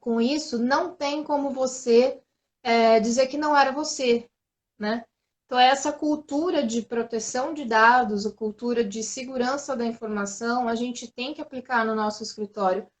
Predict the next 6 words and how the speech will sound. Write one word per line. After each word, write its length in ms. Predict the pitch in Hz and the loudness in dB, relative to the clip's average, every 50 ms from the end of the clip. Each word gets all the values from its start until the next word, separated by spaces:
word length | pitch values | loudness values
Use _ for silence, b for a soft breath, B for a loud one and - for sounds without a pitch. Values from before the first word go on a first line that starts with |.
| _ _ _ _ _ _ | _ _ _ _ _ _
porque, 760 | - 226 220 220 - 240 233 233 233 226 226 226 220 220 - - | 0 0 0 0 2 2 4 6 6 6 6 4 4 2 2 2
é, 420 | 214 208 208 208 208 208 202 202 202 | 2 4 4 4 4 2 2 0 2
nós, 300 | 208 220 233 262 269 - | 2 2 2 2 0 -2
como 180 | - 269 254 | -6 -6 -4
advogados, 960 | 240 214 220 220 220 214 202 208 208 214 233 254 262 247 214 220 214 202 196 208 | -4 -4 -2 0 0 0 2 4 6 6 8 8 6 4 4 2 0 0 0 -2
e, 360 | 214 214 220 214 220 220 | -2 0 0 -2 -2 -6